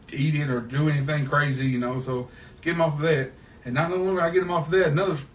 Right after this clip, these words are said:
squirrel falls out of the tree. Hits the ground, pop. So he's still alive.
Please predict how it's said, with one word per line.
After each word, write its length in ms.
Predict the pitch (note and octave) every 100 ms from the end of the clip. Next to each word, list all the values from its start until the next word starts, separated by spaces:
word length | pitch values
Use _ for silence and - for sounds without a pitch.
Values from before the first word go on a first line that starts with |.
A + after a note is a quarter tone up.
| -
squirrel 300 | - D#3 C#3
falls 280 | D3 C3+ B2+
out 160 | B2 A2+
of 60 |
the 60 | -
tree. 180 | C3 B2+ - - - - - - - - - - -
Hits 200 | E3 D#3
the 40 |
ground, 380 | D3+ C3+ A2 -
pop. 320 | E3+ D#3+ - - - - -
So 200 | - C#3+
he's 200 | C#3 G#3+
still 220 | - A#3+ G3
alive. 480 | F#3 F3 D#3+ D#3